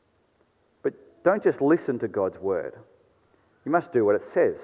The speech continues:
Otherwise, you're only fooling yourselves. For if you listen to the word and don't obey, it's like glancing at your face in a mirror. You see yourself, walk away,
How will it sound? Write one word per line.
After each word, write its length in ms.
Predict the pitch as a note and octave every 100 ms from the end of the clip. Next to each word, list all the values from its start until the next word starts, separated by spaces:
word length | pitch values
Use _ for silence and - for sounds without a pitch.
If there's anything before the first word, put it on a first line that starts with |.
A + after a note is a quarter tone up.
| - - _ _ _ _ -
Otherwise, 540 | D3+ F3+ C#3 C3 C3 - - - - _ _ B2+
you're 200 | B2 A#2+
only 160 | A2+ A2
fooling 320 | D3 D#3+ A#2+
yourselves. 460 | F#2+ - D#2 - - - - _ _ _ _
For 160 | - D3+
if 120 | G3
you 120 | F#3+
listen 300 | D3 E3+ G#3 F#3
to 100 | E3
the 100 | D3
word 340 | A2+ G#2 G#2
and 220 | A#2+ A#2
don't 260 | - A#2+ B2+ -
obey, 600 | A2 G2+ A#2 G#2+ D#2+ A#2+ - - _ _ _ _ _
it's 260 | C3+ C3 -
like 540 | C3 D#3 F#3 - D3
glancing 600 | A#2 A2+ C3+ E3+ - F3
at 180 | D#3+ C#3
your 120 | C#3 A#2+
face 260 | B2 A2+ -
in 100 | A#2+
a 40 |
mirror. 360 | A2+ G#2+ G2 - - _ _ _ _ _ _ _ _ _ _ -
You 100 | A2+ -
see 140 | G#3 A3+
yourself, 440 | C3 - F2+ A2+ - - _ _ _ _ _ _ _ _ _ _ -
walk 340 | G2+ D3+ G#3+
away, 460 | G3+ A#2+ F#2 F2